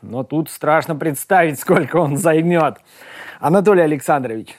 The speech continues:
сто вопросов, попробуем отвечать в формате блиц. Блиц-то вам близок?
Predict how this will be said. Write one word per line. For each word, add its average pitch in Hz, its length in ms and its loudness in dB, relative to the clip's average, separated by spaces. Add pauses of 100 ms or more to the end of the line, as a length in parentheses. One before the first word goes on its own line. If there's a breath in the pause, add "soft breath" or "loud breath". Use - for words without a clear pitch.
сто - 220 -2
вопросов, 156 580 -2
попробуем 139 540 -2
отвечать 127 500 -6
в - 60 -20
формате 139 460 -2
блиц. 196 440 2
Блиц-то 165 480 -2
вам 113 220 -4
близок? 226 500 -2